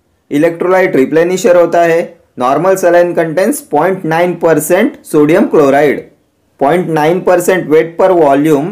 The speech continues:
एनएसीएल होता है आइसोऑस्मोटिक और आइसोटोनिक। ठीक है, then hypotonic solution can be made isotonic by using,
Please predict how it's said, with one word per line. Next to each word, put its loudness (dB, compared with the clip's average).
एनएसीएल 0
होता 0
है 2
आइसोऑस्मोटिक -2
और 0
आइसोटोनिक। -2
ठीक -2
है, 2
then 0
hypotonic 0
solution 0
can 2
be 4
made 0
isotonic 0
by 2
using, 2